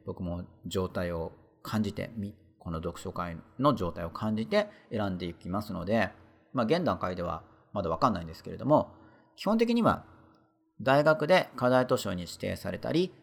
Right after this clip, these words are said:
教科書に指定されるような本とか、あとは有名な古典ですよね。まあ、あとは高校の教科書に署名が出てくるような本とか、まあ、そういったものを読んでいこうというふうに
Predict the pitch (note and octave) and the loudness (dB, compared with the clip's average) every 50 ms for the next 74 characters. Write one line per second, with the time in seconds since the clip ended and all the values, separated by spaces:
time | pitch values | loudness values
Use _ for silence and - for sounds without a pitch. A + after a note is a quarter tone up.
0 | _ - - C3 B2+ - B2+ A#2 - F#2+ E2+ - - G#2+ G2+ G2 - G#2+ G2+ G#2 | _ 0 2 4 4 4 2 0 0 -4 -6 -6 -4 -4 -4 -4 -4 -2 0 0
1 | G#2 G2+ F#2+ F2+ F2 - - - - G2+ G2 F2+ - - - - - - _ _ | 0 0 -2 -4 -8 -12 -16 -8 -4 -4 -4 -4 -4 -8 -10 -12 -14 -18 _ _
2 | _ _ - C#3+ C#3 C#3+ D3+ C#3+ B2 - - - - - - G#2+ A2 A#2+ C3 C3 | _ _ -8 -8 -2 2 4 4 4 4 0 -8 -20 -14 -2 2 4 4 6 6
3 | C3 B2+ B2 B2 A#2 A#2 A2 A2+ G#2+ - A2+ G2 G2 - - - F#2 C3+ G3+ A3 | 6 4 4 4 4 4 2 2 0 0 -2 -2 -4 -6 -6 -2 -2 -2 -2 -2
4 | - - - - _ _ _ _ _ _ _ _ _ _ _ _ - C#3 A#2 F2 | -8 -16 -20 -20 _ _ _ _ _ _ _ _ _ _ _ _ 0 2 2 2
5 | F#2+ G#2 - F#2+ F2 F2 - - G2+ F#2 - F#2+ F#2 F#2 - - F#2 - G#2 - | 2 2 2 2 2 2 2 2 0 0 0 -2 -4 -4 -4 -4 -4 -2 -2 -4
6 | - G3 F#3+ - A2+ F#2 F2 F2 F2+ E2+ E2+ E2 - - F2 E2 - - E2+ - | -2 -4 -2 -2 -2 -2 -2 -4 -4 -6 -6 -8 -8 -10 -12 -12 -12 -14 -8 -2
7 | - D3 C3 G#2 - - - - - - _ _ _ - D#3 C#3+ G#3 G#3 A3 A3+ | 0 0 0 -2 -6 -10 -14 -16 -20 -20 _ _ _ -8 -2 0 0 0 2 4
8 | B3 C4+ F3+ B2+ A2+ G#2 F#2 F2 F2+ F2 - E2+ E2 - - F2 - - E2+ F2 | 6 6 6 6 4 4 2 -2 -6 -6 -6 -8 -8 -8 -10 -14 -12 -12 -14 -14
9 | F2 | -14